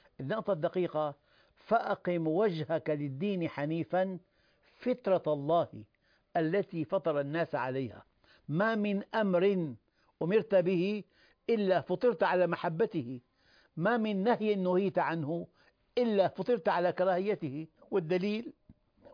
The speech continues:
"وحبب إليكم الإيمان وزينه في قلوبكم وكره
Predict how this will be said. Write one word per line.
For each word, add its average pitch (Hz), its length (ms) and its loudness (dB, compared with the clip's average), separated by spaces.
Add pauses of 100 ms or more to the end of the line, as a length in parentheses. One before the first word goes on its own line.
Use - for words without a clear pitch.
"وحبب 175 800 0 (880)
إليكم 180 440 0
الإيمان 170 600 -2 (1300)
وزينه 160 520 0
في 180 140 -2
قلوبكم 160 640 -2 (440)
وكره 165 840 0